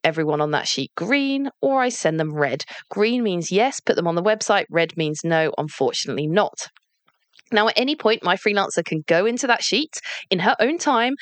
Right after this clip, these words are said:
and she can see the ones that I've made green, and then she can do her part of the tasks, which is taking that information out of the sheet, putting it into Vicinity Weddings website, and then she comes back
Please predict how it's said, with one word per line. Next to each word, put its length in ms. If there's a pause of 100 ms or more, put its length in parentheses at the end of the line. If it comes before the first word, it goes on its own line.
(240)
and 160
she 140
can 120
see 240
the 80
ones 200
that 100
I've 100
made 240
green, 380 (200)
and 120
then 80
she 200
can 140
do 220
her 320
part 200
of 100
the 80
tasks, 460
which 220
is 80
taking 380
that 120
information 600 (140)
out 140
of 60
the 60
sheet, 340 (280)
putting 240
it 60
into 180
Vicinity 440
Weddings 380
website, 480 (240)
and 140
then 80
she 120
comes 300
back 240